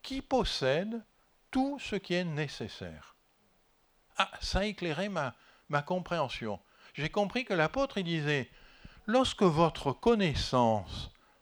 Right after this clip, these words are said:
de la parole de Dieu, votre foi, elle aura atteint le niveau où vous avez tout ce qui est nécessaire. Si vous ne faites pas ce que Dieu veut, à ce moment-là, c'est pas une erreur de votre part, c'est une volonté.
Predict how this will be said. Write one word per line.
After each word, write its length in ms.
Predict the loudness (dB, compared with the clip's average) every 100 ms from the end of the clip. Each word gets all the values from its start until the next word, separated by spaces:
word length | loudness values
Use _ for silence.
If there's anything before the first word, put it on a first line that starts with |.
| 0
de 80 |
la 160 | 2 4
parole 300 | 2 2 2
de 120 | 0
Dieu, 240 | -2 -2 -2
votre 380 | -2 -6 -6
foi, 480 | -10 -4 0 2 0 _ _ _ _ 0
elle 180 | 6 8
aura 360 | 10 8 6 0 -8 2
atteint 360 | 2 4 0
le 140 | 4 4
niveau 460 | 4 2 2 2 0
où 140 | 0
vous 180 | 0 4
avez 380 | 4 4 0 -2 _
tout 180 | 2 2
ce 120 | 2
qui 120 | 0 2
est 60 |
nécessaire. 960 | 2 2 0 -2 0 -2 -2 -6 -12 -20 _ _ _ _ _ _ _ _ _ _ _ _ _ -12
Si 240 | -8 -4
vous 120 | 0
ne 60 | 0
faites 320 | 2 2 2
pas 280 | 2 2 2
ce 120 | -2
que 80 | -8
Dieu 260 | -8 -6 -8
veut, 300 | -8 -10 -12 _ _ _ _ _ _ _ _ _ _ _ _
à 100 | -2
ce 120 | 0
moment-là, 440 | 0 2 2 4 2
c'est 240 | 0 -4
pas 360 | 2 4 4 2 _ _ _ _ -8
une 220 | -4 2
erreur 540 | 2 2 2 2 2
de 80 | 0
votre 320 | -2 -2 -2
part, 280 | 0 0 0
c'est 140 | -2
une 120 | -2 -2
volonté. 680 | 0 0 0 -4 -6 -10